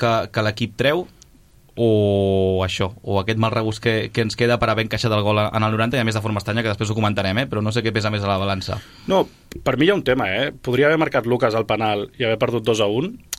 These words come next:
Speaker 1: Aquí vaig, eh, també, que clar, mm, poses a mirar-te, ja et dic, per molt bon partit que fes el Sabadell, eh, que poses una mica allò a la balança les ocasions que també va tenir el Depor, mm, també vas tenir potser aquell punt de fortuna que
Speaker 2: No.
Speaker 1: fa falta en partits així, no?
Speaker 2: Però pre-,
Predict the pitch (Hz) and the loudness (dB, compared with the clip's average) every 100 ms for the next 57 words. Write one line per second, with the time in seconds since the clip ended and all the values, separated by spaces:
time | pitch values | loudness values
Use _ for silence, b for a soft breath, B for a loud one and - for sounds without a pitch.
0 | - 107 131 123 123 117 107 127 - 104 | -4 0 2 2 0 -2 -2 -4 -4 -4
1 | 113 101 - - 104 104 95 92 - - | -2 -2 -6 -12 -10 -10 -12 -16 -20 -4
2 | 135 147 147 143 131 135 135 - 117 107 | -2 0 0 0 0 0 -2 -2 -2 -2
3 | 104 - 107 123 127 131 139 139 143 139 | -4 -2 2 4 6 4 2 2 0 0
4 | 127 127 127 123 117 120 117 139 127 117 | -2 -2 -2 -2 -2 -2 0 0 -2 -4
5 | - - - _ - 143 147 151 147 135 | -14 -20 -20 _ -6 -2 -2 -2 -2 -2
6 | 135 139 127 B B B 127 123 131 127 | 0 2 0 B B B 0 2 2 0
7 | 110 101 101 98 117 - 98 107 104 107 | -2 -2 -6 -4 -4 -4 -4 -2 -2 0
8 | 107 107 123 120 151 165 - B B B | -2 0 0 2 0 0 -4 B B B
9 | B B B - - 101 101 101 95 104 | B B B -20 -8 -4 -4 -2 -2 0
10 | 135 139 143 147 139 127 151 156 139 202 | 0 0 -2 -4 -4 -2 -2 -2 0 0
11 | 190 175 160 143 175 226 - B - 202 | 2 0 0 0 0 -2 -4 B 2 4
12 | 147 147 143 135 113 107 98 104 95 247 | 4 2 0 -2 -4 -4 -2 -4 -4 -4
13 | 202 139 139 143 | 0 2 2 0